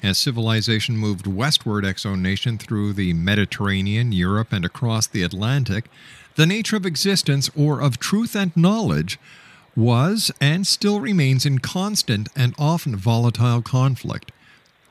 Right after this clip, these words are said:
It seems the world has settled on believing, but understanding where it all came from remains shrouded in the mists of time. Joining me now is Peter Lawler,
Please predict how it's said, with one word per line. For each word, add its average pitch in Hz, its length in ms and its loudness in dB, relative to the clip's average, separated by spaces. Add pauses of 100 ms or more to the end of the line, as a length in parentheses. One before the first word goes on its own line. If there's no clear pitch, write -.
(180)
It 92 120 -2
seems 110 320 0
the 107 100 0
world 107 320 4
has 104 240 2
settled 117 340 2
on 110 200 2
believing, 123 720 0 (480)
but 127 120 2
understanding 175 800 2
where 147 120 2
it 143 80 2
all 143 160 2
came 226 340 -4
from 107 480 -4
remains 151 540 2 (120)
shrouded 139 840 0 (320)
in 113 160 2
the 101 80 2
mists 98 500 2
of 104 180 -2
time. 98 600 0 (280)
Joining 104 380 4
me 101 140 0
now 104 320 0
is - 160 -4
Peter 92 360 -2
Lawler, 107 480 0